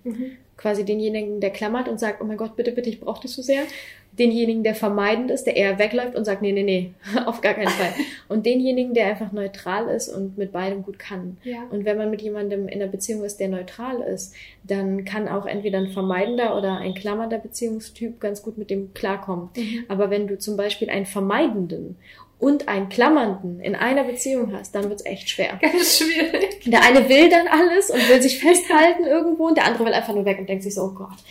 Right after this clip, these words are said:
Speaker 2: schon wieder,
Speaker 1: Ja.
Speaker 2: das ist einfach viel zu viel.“ Und das ist immer so ein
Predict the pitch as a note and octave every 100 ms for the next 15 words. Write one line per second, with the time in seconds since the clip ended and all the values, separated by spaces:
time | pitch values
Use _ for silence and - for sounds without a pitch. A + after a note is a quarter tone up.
0 | - C4 C4 B3 A3+ A3 G3+ G#3 - -
1 | G#3 G3+ - G#3+ G#3 - G3+ F#3 G#3 A3
2 | A3 B3 A#3+ A#3 A3 A3